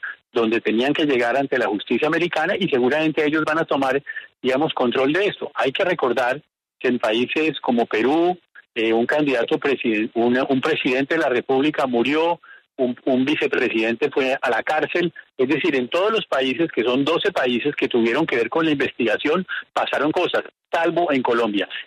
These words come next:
Y eso no pasó en Colombia porque el fiscal general,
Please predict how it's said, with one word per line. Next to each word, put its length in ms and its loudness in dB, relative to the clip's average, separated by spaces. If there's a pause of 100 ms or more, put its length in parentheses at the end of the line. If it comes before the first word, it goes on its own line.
(120)
Y 200 2
eso 300 0 (140)
no 300 2
pasó 320 0
en 80 -2
Colombia 460 0 (300)
porque 280 0
el 100 0
fiscal 560 0
general, 600 0